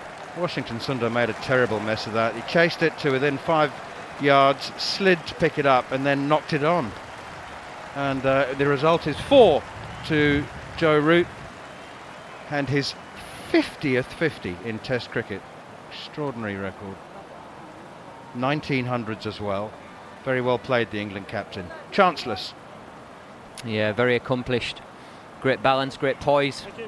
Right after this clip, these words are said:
Speaker 2: great method. Uh, fifty-one off a hundred and ten. That's generally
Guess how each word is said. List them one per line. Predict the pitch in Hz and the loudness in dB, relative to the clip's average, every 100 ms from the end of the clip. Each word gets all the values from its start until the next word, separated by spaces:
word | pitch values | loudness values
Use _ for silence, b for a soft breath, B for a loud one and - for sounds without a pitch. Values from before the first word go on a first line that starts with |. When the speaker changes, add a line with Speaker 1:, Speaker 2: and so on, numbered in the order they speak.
| - | 0
Speaker 2:
great | 143 139 | 0 4
method. | 147 143 156 - - - B B B - - | 2 2 -2 -4 -12 -18 B B B -14 -6
Uh, | 127 | -4
fifty-one | 110 - 185 - 165 156 - - - 131 139 147 135 - | -2 0 0 0 0 0 -6 -18 -10 -2 2 2 0 -2
off | 127 127 | -4 0
a | 135 | 0
hundred | 151 139 131 | 0 0 -2
and | 123 | -2
ten. | - 139 123 - | 0 0 0 -8
That's | - - - | -10 -10 -10
generally | - 185 190 185 175 170 | 0 2 2 2 2 2